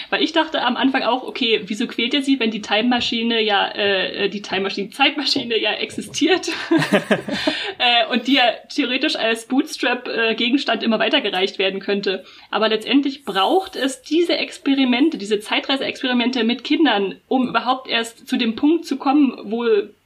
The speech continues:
diese Maschinen, tragbaren, was auch immer, gebaut werden können und die, diese Reisen eröffnet werden, die sind einfach wichtiger Schritt in der Evolution von Zeitreisen, damit das alles stattfinden kann. Und den kann man dann leider nicht auslassen.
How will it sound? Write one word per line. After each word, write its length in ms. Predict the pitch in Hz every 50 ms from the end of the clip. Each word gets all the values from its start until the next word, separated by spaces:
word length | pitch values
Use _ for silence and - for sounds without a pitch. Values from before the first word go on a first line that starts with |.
| _ -
diese 380 | 233 226 208 208 220 214 208 208
Maschinen, 540 | 214 214 220 - 269 254 240 240 233 220
tragbaren, 460 | 214 - 214 214 - - - 214 214 208
was 160 | 214 214 220
auch 80 | 214
immer, 220 | - 240 240 214 214
gebaut 360 | 196 208 202 185 214 254 -
werden 220 | 220 202 202 208
können 260 | 214 - 233 220 220 202
und 160 | - 202 -
die, 400 | 214 208 202 202 202 - - 202
diese 520 | 208 208 196 214 202 202 196 196 190 190 - -
Reisen 300 | - 196 196 233 247 233
eröffnet 400 | 202 - 185 175 - 214 208 -
werden, 320 | 196 202 208 226 247 262 - - - - - -
die 80 | 233
sind 140 | 214 254 269
einfach 300 | 240 226 226 233 220 185
wichtiger 380 | 196 277 - - 302 269 269 262
Schritt 320 | 262 - - 254 285 277
in 140 | - 247 240
der 140 | 240 - -
Evolution 880 | 226 220 240 214 214 208 - - - 226 226 262 311 320 311 285 269 -
von 300 | - - - 247 277 302
Zeitreisen, 640 | - - 226 226 - - - 220 226 233 - 240 214
damit 220 | 226 220 214 -
das 100 | 233 220
alles 220 | - - 214 220 -
stattfinden 440 | - 220 - - - 208 196 202 185
kann. 320 | - - 196 214 254 262 - - - - - -
Und 200 | - 220 208 214 - _ -
den 120 | 214 214
kann 160 | 226 233 226
man 120 | 226 220 214
dann 140 | 214 208 196
leider 380 | 196 190 208 202 208 - -
nicht 240 | 196 202 202 - -
auslassen. 580 | - 190 190 - - - - - 196 262 269